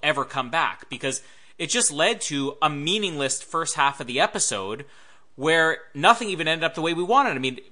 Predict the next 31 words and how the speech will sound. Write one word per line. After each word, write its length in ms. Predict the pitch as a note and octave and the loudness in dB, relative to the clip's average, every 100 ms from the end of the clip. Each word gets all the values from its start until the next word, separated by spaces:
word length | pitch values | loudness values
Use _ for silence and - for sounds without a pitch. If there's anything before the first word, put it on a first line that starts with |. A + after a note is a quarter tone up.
| - | -12
people 200 | - A#3+ | -6 -2
got 160 | B3 A#3 | 0 0
to 60 | G3 | 0
choose 260 | - A3 | 0 0
their 120 | G#3 | -2
partners, 360 | - B3+ B3+ F#3+ | 2 2 4 2
and 80 | G3+ | 2
everybody 280 | A#3 A3 G#3 | 0 0 2
was 120 | F#3 | 0
pretty 280 | - A3 A3+ | 4 4 6
happy 320 | F#3+ C#4+ - | 6 6 4
with 220 | B2 G#2 | -2 -2
it. 120 | G2 | -4
We 140 | A#2 G3+ | -4 0
wanted 320 | A#3+ B3+ A#3+ | 6 6 6
to 80 | A3 | 2
see 360 | G3 G3+ F#3 - - - | 2 2 -2 -4 -14 0
Jessica 440 | - A3+ - G3+ | 6 6 6 4
and 160 | F#3 D3 | 2 4
Brittany 320 | F#3+ - F3+ | 2 2 2
on 100 | F#3 | 0
a 60 | |
team 240 | F#3 G#3+ B3 | 0 -6 -6
together, 420 | F#3+ A2 G2 G2+ | -4 -4 -2 -4
and 80 | A#2 | -4
we 60 | G3+ | -4
didn't 180 | A3+ | -4
get 140 | G#3+ G#3 | -2 -2
anything 300 | G#3+ A3 A3+ | -2 -4 -2
like 160 | A#3 | -2
that. 280 | - F#2 - | -2 -4 -6